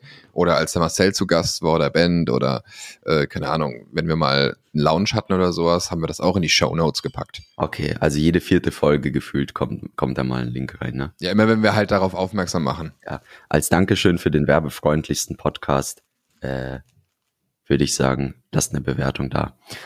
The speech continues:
Speaker 2: Aber
Speaker 1: Fünf Sterne Bewertung.
Speaker 2: äh, ge-, ge-, äh, gehen wir weiter. Flo, hast, äh, Flo, hast du vielleicht mal Fragen für uns?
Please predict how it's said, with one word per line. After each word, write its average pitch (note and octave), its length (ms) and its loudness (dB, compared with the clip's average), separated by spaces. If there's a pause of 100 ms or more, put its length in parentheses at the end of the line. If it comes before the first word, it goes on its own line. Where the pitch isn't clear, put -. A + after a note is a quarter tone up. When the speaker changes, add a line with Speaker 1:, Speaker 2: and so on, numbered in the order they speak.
Speaker 2:
Aber F2+ 180 4
Speaker 1:
Fünf G2 160 -2
Sterne F#2+ 260 -2
Bewertung. - 320 -10 (160)
Speaker 2:
äh, E2+ 200 2 (680)
ge-, A#2 140 4
ge-, G#2 260 2
äh, F#2 180 6
gehen G#2 220 2
wir F#2 100 2
weiter. F2+ 320 2 (100)
Flo, - 220 0
hast, - 320 0
äh, F2+ 220 4
Flo, G2+ 280 2
hast - 240 0
du F#2 60 -4
vielleicht D2+ 340 -2
mal D2+ 120 0
Fragen C#2 340 -2
für - 160 -2
uns? - 380 -2